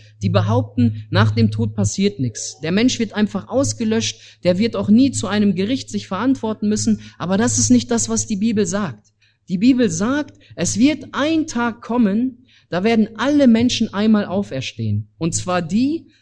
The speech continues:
die gottlos sind, die werden auferstehen zum Gericht. Und die, die in Gemeinschaft mit Gott gelebt haben, die Vergebung der Sünden haben,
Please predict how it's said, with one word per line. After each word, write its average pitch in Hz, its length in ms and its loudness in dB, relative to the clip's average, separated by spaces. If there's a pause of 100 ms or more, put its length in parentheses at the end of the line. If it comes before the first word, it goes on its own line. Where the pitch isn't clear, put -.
(200)
die 160 140 -4
gottlos 196 500 -2
sind, 233 400 -4
die 160 180 -4
werden 185 220 0
auferstehen 196 640 -4
zum 170 240 -6
Gericht. 180 440 -6 (400)
Und 160 260 0
die, 233 380 4 (220)
die 175 80 -2
in 240 280 2
Gemeinschaft 214 680 0
mit 160 220 -4
Gott 196 200 -4
gelebt 170 440 -4
haben, 156 160 -2
die 107 80 -4
Vergebung 180 460 -2
der 160 100 -2
Sünden 165 380 -2
haben, 170 320 -4